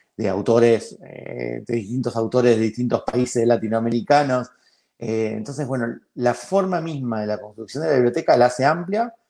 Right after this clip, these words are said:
porque es un espacio de puesta en común de recursos que distintas personas e instituciones van generando en formatos accesibles.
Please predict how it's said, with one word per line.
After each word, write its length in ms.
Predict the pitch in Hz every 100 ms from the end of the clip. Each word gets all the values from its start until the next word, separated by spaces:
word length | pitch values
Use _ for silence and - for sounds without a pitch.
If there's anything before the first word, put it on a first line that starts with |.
| _ _
porque 320 | 107 101 120
es 120 | 123
un 140 | 139
espacio 380 | 110 127 151 151
de 80 | 113
puesta 280 | 131 131 127
en 120 | 117
común 480 | 117 123 180 233 214
de 120 | 117
recursos 760 | 95 113 160 180 196 190 185 _
que 500 | - 131 165 - - _
distintas 400 | 110 107 123 117
personas 440 | - 101 127 131 110
e 40 |
instituciones 560 | 104 98 113 139 180 123
van 320 | 117 123 135 - _ _ _
generando 600 | _ - 117 117 131 131
en 80 | 123
formatos 460 | 110 110 113 113 110
accesibles. 720 | 104 107 107 107 95 92 -